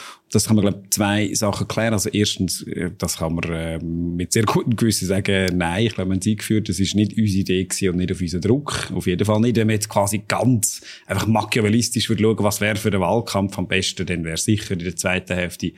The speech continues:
vom Sommer, äh, besser gewesen. Und das Zweite ist, ich finde schon, wir haben uns eigentlich immer an die Linie gehalten und vielleicht kann man das kritisieren, auch als, als zu wenig hart, aber ich finde, wenn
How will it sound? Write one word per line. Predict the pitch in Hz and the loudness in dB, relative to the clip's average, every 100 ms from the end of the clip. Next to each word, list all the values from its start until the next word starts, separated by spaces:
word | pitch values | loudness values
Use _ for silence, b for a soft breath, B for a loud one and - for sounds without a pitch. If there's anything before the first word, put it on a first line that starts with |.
| B B B B | B B B B
vom | - 104 | 0 4
Sommer, | 127 120 117 101 - | 4 6 4 0 -4
äh, | - - | -4 -2
besser | 110 120 - 135 | 0 0 0 -4
gewesen. | - 127 151 B B B B B - | 0 0 0 B B B B B 2
Und | 120 | 2
das | - | 2
Zweite | 120 123 127 | 2 2 0
ist, | 110 | 0
ich | 107 | 2
finde | 120 104 | 2 2
schon, | 113 113 120 | 2 2 4
wir | |
haben | 113 104 | 2 2
uns | - 101 | 0 0
eigentlich | 101 113 | 2 2
immer | 104 | 2
an | 98 | 4
die | 101 | 2
Linie | 98 95 95 | 4 4 2
gehalten | - 92 120 123 113 | 2 4 2 2 2
und | 101 - - - | 2 0 -6 -2
vielleicht | 95 92 - - | 0 -2 -6 -12
kann | - 92 | -2 0
man | 92 | 2
das | 92 - | 0 -2
kritisieren, | 101 90 92 101 101 104 | -2 0 -2 0 0 2
auch | 92 92 | 2 2
als, | 92 - | 0 -4
als | - | -6
zu | - | 0
wenig | 95 113 107 | 2 2 2
hart, | 101 107 - | 0 0 -2
aber | 80 - | -2 -2
ich | - | -2
finde, | - 113 110 | 2 2 4
wenn | 104 104 | 4 4